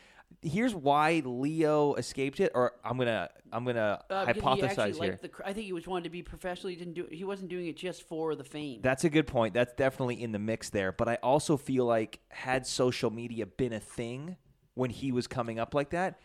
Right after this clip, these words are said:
Speaker 1: he would have been, he would have been
Speaker 2: But, uh, technically, it was the social media that was available then,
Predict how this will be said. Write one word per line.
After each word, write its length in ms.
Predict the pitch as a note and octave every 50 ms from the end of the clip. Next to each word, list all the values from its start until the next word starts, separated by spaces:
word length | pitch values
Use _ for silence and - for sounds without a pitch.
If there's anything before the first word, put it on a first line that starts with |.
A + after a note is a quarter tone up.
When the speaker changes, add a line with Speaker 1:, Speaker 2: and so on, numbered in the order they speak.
| _ _ -
Speaker 1:
he 140 | - D3 C#3
would 100 | B2 B2+ A#2+
have 80 | A2+
been, 220 | G2+ A2 G#2 G2+ G2 -
he 120 | A#2 A2+
would 140 | A2 G#2+ G#2
have 80 | G2
been 160 | G2+ G2 G2 F#2+
Speaker 2:
But, 140 | G#2 -
uh, 180 | - - F3 F#3 -
technically, 440 | - B3 B3+ B3+ - B3+ B3 G#3 G3
it 100 | F#3 D3
was 260 | D3+ F#3 A3+ C4+ B3 G3
the 80 | F#3+
social 320 | - - F#3+ F3 - F3 D#3+
media 440 | E3+ F3+ F3 E3+ E3 E3 E3 - - - D#2+
that 160 | - F3 E3+
was 120 | D#3 E3 D3+
available 420 | D3 D3+ D#3+ D#3 D3 C#3 D3 C#3 C3+
then, 320 | F3 F#3 D#3 C3+ B2+